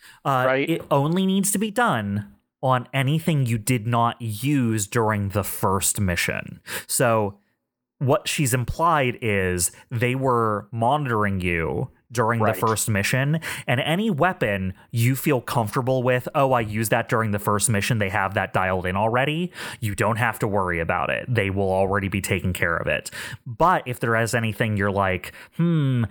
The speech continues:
Speaker 1: maybe this won't work correctly unless I go get it certified," you might wanna go do that.
Speaker 2: Okay.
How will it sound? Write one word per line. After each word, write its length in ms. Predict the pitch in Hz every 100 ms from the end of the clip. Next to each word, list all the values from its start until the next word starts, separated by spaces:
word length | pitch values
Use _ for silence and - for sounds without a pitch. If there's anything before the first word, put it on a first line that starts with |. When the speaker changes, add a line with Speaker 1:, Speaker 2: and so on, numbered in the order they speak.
| -
Speaker 1:
maybe 300 | - 135 156
this 220 | 170 156 143
won't 240 | 139 127
work 280 | 117 127 -
correctly 540 | - 120 104 101 104
unless 280 | 98 104 104
I 80 | 113
go 160 | 104
get 160 | 98 101
it 100 | 92
certified," 640 | - 98 113 135 131 120 -
you 160 | 104
might 160 | 107 -
wanna 160 | 92 85
go 140 | 82
do 180 | - 58
that. 260 | 50 57 - _ _ _ _ _ _ _ _ _ _ _ _ _
Speaker 2:
Okay. 320 | 254 156 139